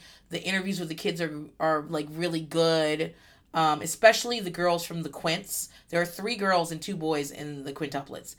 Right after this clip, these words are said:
And the three girls are always together, always dressed alike. I believe if we, so Darren is a girl, three girls in the quintuplets, and two in the last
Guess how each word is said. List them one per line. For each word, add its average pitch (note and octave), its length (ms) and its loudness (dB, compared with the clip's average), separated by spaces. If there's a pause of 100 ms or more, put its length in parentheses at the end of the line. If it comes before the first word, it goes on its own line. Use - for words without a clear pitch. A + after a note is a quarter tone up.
(380)
And F3+ 220 2
the F3+ 60 0
three G#3+ 240 -4
girls F3+ 320 2
are E3 100 2
always E3+ 380 4
together, G#3 400 6
always D#3 240 4
dressed E3 280 -2
alike. D3+ 400 0 (300)
I A3+ 120 6
believe B3 880 0
if F3+ 140 -6
we, G3 360 -8 (1500)
so F#3 920 2 (300)
Darren A3 680 4 (220)
is F#3+ 300 -4
a G3+ 40 -2
girl, D#3+ 540 0 (300)
three G#3+ 240 -4
girls A3 420 6
in G3 220 -4
the G3+ 80 -4
quintuplets, E3 760 -2 (100)
and D#3+ 240 -6
two G#3+ 380 -4
in E3 100 -2
the D#3+ 100 0
last D3 540 -2